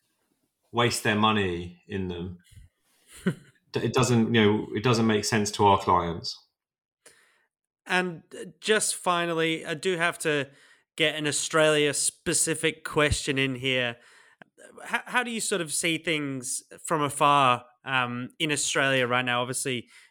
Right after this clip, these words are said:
Speaker 2: A K Q A is present in so, so many markets. Uh, is this, uh, I guess, a time to be worried, or sh-, is this a time to, to sort of be bullish with creativity and kind of double down on that front?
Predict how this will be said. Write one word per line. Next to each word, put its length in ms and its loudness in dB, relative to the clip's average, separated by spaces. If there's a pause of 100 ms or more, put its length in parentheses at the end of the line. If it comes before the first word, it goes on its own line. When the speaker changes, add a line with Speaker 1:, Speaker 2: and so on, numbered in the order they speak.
(180)
Speaker 2:
A 100 2
K 220 -2
Q 220 -2
A 160 2
is 120 -6 (260)
present 320 0
in 140 -8
so, 320 -2
so 180 -4
many 160 -4
markets. 520 -2 (400)
Uh, 160 -2
is 480 -6
this, 320 0 (100)
uh, 80 -12 (100)
I 100 -2
guess, 240 0
a 40 -8
time 380 0
to 100 -6
be 100 0
worried, 380 2
or 60 0
sh-, 160 -2
is 160 -4
this 200 -4
a 40 -6
time 500 0
to, 300 0 (380)
to 120 -4
sort 280 2
of 300 0 (460)
be 360 4
bullish 500 0
with 160 -2
creativity 840 -2
and 240 -6
kind 180 -4
of 160 -10
double 260 0
down 340 0
on 100 -6
that 240 -6
front? 240 -6